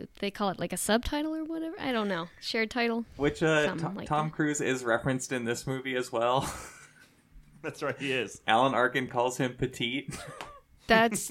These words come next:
Speaker 1: oh, God, yeah. Okay, there, there was one good joke
Speaker 2: Yeah,
Speaker 1: in
Speaker 2: that was, like,
Speaker 1: Santa
Speaker 2: Alan
Speaker 1: Claus
Speaker 2: Arkin's
Speaker 1: Three
Speaker 2: best
Speaker 1: then.
Speaker 2: joke. Like, the rest of the time, he's just like,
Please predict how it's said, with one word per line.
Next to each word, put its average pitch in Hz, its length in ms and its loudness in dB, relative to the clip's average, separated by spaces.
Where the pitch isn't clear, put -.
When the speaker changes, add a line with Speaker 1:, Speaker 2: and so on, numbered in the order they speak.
Speaker 1:
oh, 208 400 6
God, 175 280 2
yeah. 180 200 2
Okay, 269 580 6
there, 285 240 8
there 269 180 10
was 247 340 6
one 214 320 6
good 202 220 6
joke - 260 0
Speaker 2:
Yeah, 165 100 6
Speaker 1:
in 135 40 8
Speaker 2:
that 139 80 8
was, 185 100 4
like, 214 100 4
Speaker 1:
Santa 151 120 10
Speaker 2:
Alan 156 140 10
Speaker 1:
Claus 139 100 10
Speaker 2:
Arkin's 139 240 6
Speaker 1:
Three 120 100 0
Speaker 2:
best 117 260 8
Speaker 1:
then. - 60 -2
Speaker 2:
joke. 113 320 2
Like, 117 200 2
the 139 140 2
rest 160 220 8
of 185 80 4
the 180 80 -6
time, 165 200 6
he's 156 100 0
just 151 180 -8
like, 117 480 2